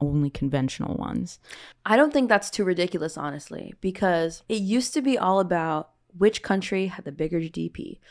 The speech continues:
Speaker 2: which country could spend more on military, right? And that would basically be the way that you could see who would win a war. Now, because of the exponential power of this kind of technology, because of the exponential nature of quote unquote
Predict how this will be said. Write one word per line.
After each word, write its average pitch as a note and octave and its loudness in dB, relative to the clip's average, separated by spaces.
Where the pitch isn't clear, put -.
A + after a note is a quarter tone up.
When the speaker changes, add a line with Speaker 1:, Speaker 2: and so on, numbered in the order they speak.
Speaker 2:
which A#3 4
country G3 2
could F#3 -2
spend E3+ 4
more D#3 2
on D3+ -2
military, - -8
right? D#3 -4
And F#3+ 6
that G3+ 10
would G3+ 2
basically F#3+ 4
be E3+ 4
the E3 2
way D3 2
that D3 -4
you D#3+ -4
could - -6
see - -4
who D#3+ 0
would D3+ -2
win - -4
a E2+ -4
war. - -8
Now, G3 4
because G#3 4
of F3 2
the E3+ -4
exponential F3 -4
power - -2
of E3 -6
this D#3+ -2
kind E3+ -6
of F3+ -8
technology, - -10
because F#3+ -4
of F#3+ -4
the F3+ -4
exponential E3+ -4
nature F#3+ -2
of E3 -2
quote D#3+ 2
unquote D#3 -6